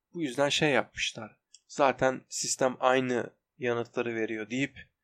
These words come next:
"Ya request'i göndersin biz return'ünü veririz" falan demişler. İşin güzel tarafı gerçekten de eğer hani bunu böyle çok fazla geliştirirlerse ve ben C plus plus'ı yapmış adamdan gidip de "Aa, bana C plus plus öğret." dediğimde öğretirse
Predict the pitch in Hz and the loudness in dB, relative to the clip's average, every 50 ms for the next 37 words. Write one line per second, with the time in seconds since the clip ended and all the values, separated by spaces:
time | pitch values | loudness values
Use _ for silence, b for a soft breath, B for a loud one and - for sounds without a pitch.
0 | _ _ _ _ _ _ _ _ _ _ _ _ _ _ _ - 127 131 117 107 | _ _ _ _ _ _ _ _ _ _ _ _ _ _ _ -8 -6 -4 -4 -2
1 | 107 120 117 127 131 139 - - 143 135 123 - - 139 120 127 123 117 117 110 | 0 0 0 -2 -2 -4 -2 0 0 0 0 0 -2 -2 0 2 2 2 2 0
2 | 107 107 113 - - 131 123 120 123 123 117 - - - 127 127 127 123 - 123 | 0 0 0 -2 -2 -2 -2 -2 -2 -2 -2 -4 -6 -8 -10 -10 -8 -6 -4 -4
3 | 117 113 113 123 131 127 123 127 123 117 113 107 - - - 117 117 120 113 110 | -2 -2 -4 -4 -2 -2 -2 -2 -2 -2 -4 -6 -6 -6 -4 -2 -2 -2 -2 -4
4 | 107 104 101 - - - - 147 135 - _ b b b b b b b 151 139 | -8 -10 -10 -10 -10 -10 -8 -10 -12 -12 _ b b b b b b b -2 0
5 | - 196 196 190 185 175 185 196 190 185 185 170 151 147 - 175 165 160 160 160 | 0 2 0 0 -2 0 2 2 2 2 2 -2 -2 -2 -2 -6 -4 -4 -4 -4
6 | 156 - 143 - - - 127 127 131 143 160 160 - - _ _ _ _ _ _ | -6 -8 -12 -8 -6 -4 -4 -4 -4 -4 -6 -6 -6 -8 _ _ _ _ _ _
7 | - 123 135 139 139 139 139 135 127 127 123 135 143 151 143 143 135 135 131 - | -8 -4 -4 -4 -4 -4 -4 -4 -2 0 0 0 0 0 -2 -2 -4 -4 -6 -4
8 | 156 156 - - - 139 131 123 123 127 123 131 120 117 - - - - 131 135 | -4 -4 -4 -4 -4 -4 -4 -4 -6 -8 -8 -10 -8 -6 -6 -6 -6 -8 -10 -10
9 | 147 151 139 131 120 117 - - 147 131 127 135 131 127 - _ _ b b b | -8 -8 -6 -6 -6 -6 -6 -8 -6 -4 -4 -4 -4 -6 -8 _ _ b b b
10 | b b b b b b b b b _ - 123 131 139 139 185 - _ _ _ | b b b b b b b b b _ 0 0 0 0 -2 -6 -14 _ _ _
11 | - - - - 131 127 123 - 127 139 151 143 - - 135 131 127 127 - 135 | -14 -12 -10 -6 -6 -6 -4 -2 0 0 0 0 -2 -4 -6 -6 -6 -6 -6 -4
12 | 127 123 120 120 - - 156 - - 120 120 120 113 113 113 113 113 113 113 123 | -4 -4 -4 -4 -6 -6 -4 -2 -2 -2 -2 -2 -4 -4 -6 -8 -10 -10 -10 -10
13 | - - - - 135 127 - 120 123 120 120 117 120 127 123 - - 127 123 - | -12 -12 -10 -8 -8 -6 -4 -4 -4 -2 -2 -2 -2 -2 -4 -4 -6 -8 -8 -4
14 | 135 131 135 131 - - - 123 113 - 120 120 117 120 117 - _ - 117 113 | -4 -4 -2 -4 -6 -6 -6 -6 -4 -2 0 0 0 0 -2 -6 _ -10 -10 -8
15 | 120 120 123 127 - - 110 110 110 120 117 - 214 190 - - - - 202 208 | -6 -8 -6 -6 -6 -4 -4 -4 -4 -4 -6 -6 -6 -6 -6 -8 -10 -12 -14 -16